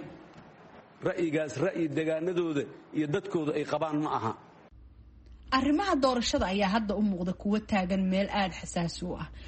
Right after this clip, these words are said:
Speaker 2: Baarlamaanka hadda jira muddo xileedkiisu waa uu dhammaaday. Dastuurkana waxaa lagu ballamiyey baarlamaanka cusub ee la dooran doono,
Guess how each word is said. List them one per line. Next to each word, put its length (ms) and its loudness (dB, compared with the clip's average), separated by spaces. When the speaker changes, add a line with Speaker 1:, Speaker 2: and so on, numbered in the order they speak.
Speaker 2:
Baarlamaanka 540 4
hadda 240 2
jira 280 2
muddo 220 2
xileedkiisu 600 0
waa 220 4
uu 120 -6
dhammaaday. 420 -4
Dastuurkana 580 0
waxaa 240 0
lagu 220 0
ballamiyey 480 2
baarlamaanka 600 0
cusub 260 -6
ee 100 0
la 120 -2
dooran 380 -2
doono, 300 -10